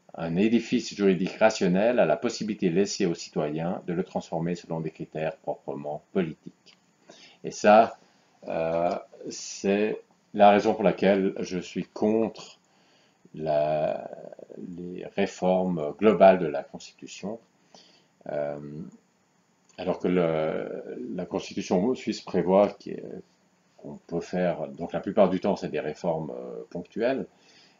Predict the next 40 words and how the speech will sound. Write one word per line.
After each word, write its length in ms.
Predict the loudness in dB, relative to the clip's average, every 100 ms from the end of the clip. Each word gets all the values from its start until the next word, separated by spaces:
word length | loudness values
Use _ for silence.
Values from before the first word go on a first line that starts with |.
| -6
euh, 160 | -4 -2
mais 160 | -2
il 40 | 0
y 60 |
a 20 | 0
aussi 160 | 0
la 80 | -2
possibilité 440 | -2 -8 -4 -2
d'une 140 | -2 -2
réforme 460 | -4 -4 -2 -2
globale 400 | -2 -2 2 0
de 60 | 0
la 80 | -2
Constitution. 640 | -4 -12 -12 -12 -8 -4
Il 60 | -2
y 20 |
en 80 | -2
a 80 | -2
eu 320 | -2 0 0
une 120 | 0
en, 380 | -2 -2 -4 -6
en 80 | -8
mille 120 | -10
neuf 120 | -12
cent 140 | -12
quatre-vingt-neuf. 600 | -14 -16 -16 -8 -6 -6 -10 _ _ -20 -20 -20 _
Et 60 | -2
ça, 180 | 4 6
je, 360 | 8 6 6
je 140 | 4 0
trouve 260 | -4 -12
très 200 | 0 2
mauvais. 580 | 4 4 4 4 4 0 -6
Euh, 500 | -2 0 2 0 -2 -4 -6
la, 580 | -2 2 4 4 2 0
le 380 | -4 -8 -6 0
prétexte, 480 | 4 6 6 2
c'est 140 | -2 -4
généralement 720 | -2 0 2 2 0 -2
de 80 | -2